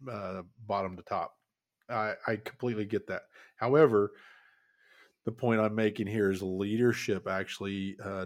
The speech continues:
does want, uh, this to be relevant and adequate, if not inspirational. And oftentimes they're left to maybe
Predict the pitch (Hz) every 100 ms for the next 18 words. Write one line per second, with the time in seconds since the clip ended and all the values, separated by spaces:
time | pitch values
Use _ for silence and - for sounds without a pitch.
0 | 95 123 120 135 117 107 107 110 101 -
1 | - _ - 98 95 98 95 107 104 -
2 | - - _ _ _ _ 120 101 110 101
3 | 98 98 101 _ _ _ _ _ - 113
4 | 123 123 120 120 123 120 - _ _ -
5 | 107 107 - 110 110 110 - 117 107 -
6 | _ 104 - 113 101 104 113 101 - 98
7 | 107 120 120 104 98 92 _ _ _ _
8 | - 107 110 117 107 101 101 101 98 104
9 | 101 104 104 - - 110 101 98 98 98
10 | 101 107 101 101